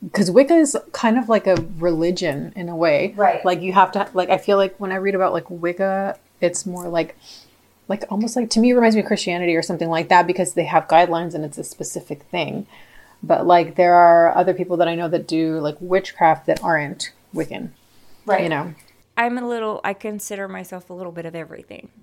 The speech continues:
Speaker 2: You know, I'm, I'm a, I'm a believer in God,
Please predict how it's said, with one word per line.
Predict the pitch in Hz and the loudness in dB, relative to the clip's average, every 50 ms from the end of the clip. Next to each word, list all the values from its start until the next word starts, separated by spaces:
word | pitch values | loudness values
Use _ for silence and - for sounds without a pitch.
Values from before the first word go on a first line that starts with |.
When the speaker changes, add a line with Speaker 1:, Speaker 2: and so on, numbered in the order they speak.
| _ _ _ _ _ _ _ _ _ _ | _ _ _ _ _ _ _ _ _ _
Speaker 2:
You | - 180 | -12 -12
know, | 175 160 160 165 170 190 - - | -10 -10 -12 -14 -16 -18 -10 -10
I'm, | - 190 214 202 185 - | -6 -6 -6 -8 -6 -8
I'm | - 190 190 | -8 -8 -8
a, | 175 - - _ | -12 -16 -12 _
I'm | 196 190 180 | -8 -8 -8
a | |
believer | 160 165 170 170 175 175 170 165 | -8 -8 -8 -8 -8 -8 -8 -10
in | 156 156 | -10 -10
God, | 147 151 143 170 226 202 147 156 185 208 202 | -10 -10 -8 -8 -6 -6 -6 -6 -8 -10 -14